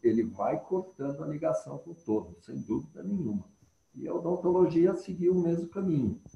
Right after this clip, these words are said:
mas é uma pena que ele ficou, o dentista ficou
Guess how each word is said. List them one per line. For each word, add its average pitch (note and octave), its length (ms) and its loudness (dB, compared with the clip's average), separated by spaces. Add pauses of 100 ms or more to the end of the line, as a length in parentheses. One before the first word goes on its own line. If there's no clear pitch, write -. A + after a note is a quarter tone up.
(460)
mas G2+ 580 0
é A2+ 80 -2
uma C3 180 2
pena C#3+ 460 2
que - 160 0
ele D#3+ 160 6
ficou, C#3 1120 2
o A#2 60 -2
dentista B2 600 0
ficou C#3 840 0